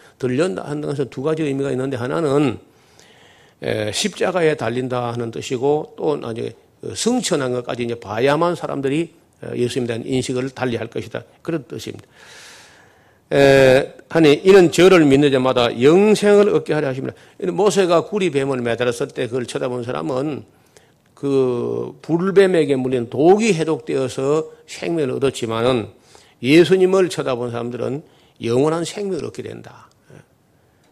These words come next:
예, 뭐, 육신의 예, 뭐, 해독되는 정도가 아니고 영생을 얻게 된다는 말씀을 하신 겁니다.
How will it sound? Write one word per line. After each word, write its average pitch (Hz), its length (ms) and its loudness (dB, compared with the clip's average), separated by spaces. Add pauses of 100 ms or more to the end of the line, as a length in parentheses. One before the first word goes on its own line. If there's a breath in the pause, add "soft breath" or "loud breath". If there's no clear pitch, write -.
(180)
예, - 60 -16
뭐, 65 160 -16
육신의 139 600 0 (260 soft breath)
예, 117 320 -8
뭐, 113 200 -10
해독되는 139 480 -4
정도가 113 360 -10
아니고 113 360 -10
영생을 120 460 -2
얻게 - 220 -10
된다는 110 300 -8
말씀을 143 460 -6 (160)
하신 - 260 -12
겁니다. - 300 -14